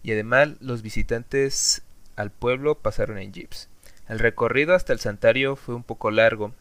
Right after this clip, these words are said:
en medio del bosque, así que éramos varios, pasamos por varios pueblos y fincas abandonadas de siglos pasados. Al llegar al santuario comenzó el recorrido. Un grupo de cincuenta visitantes se dividió en tres grupos,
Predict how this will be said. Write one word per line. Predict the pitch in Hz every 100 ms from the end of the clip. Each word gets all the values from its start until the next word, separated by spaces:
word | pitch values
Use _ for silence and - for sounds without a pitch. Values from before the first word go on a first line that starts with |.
| - _ _
en | - 101
medio | 104 113 113
del | 101 101
bosque, | 127 139 - 107 - - -
así | 110 -
que | -
éramos | 127 131 117 107
varios, | 113 123 123 123 - -
pasamos | - 107 113 -
por | 104
varios | 107 113 117
pueblos | - 120 120 117
y | 120
fincas | - 123 135 -
abandonadas | 131 135 143 139 139 147 -
de | 104
siglos | - 98 92 -
pasados. | - - - - - - - - -
Al | 113 117
llegar | 113 117 135
al | 170
santuario | 165 113 107 117 120 139
comenzó | - 101 101 -
el | 117
recorrido. | 113 123 113 107 104 98 110 -
Un | 123
grupo | 123 - 131
de |
cincuenta | 120 107 107 110 131
visitantes | 117 - 110 110 131
se | - 98
dividió | 92 101 107
en | 107
tres | 110 107
grupos, | 104 107 - - -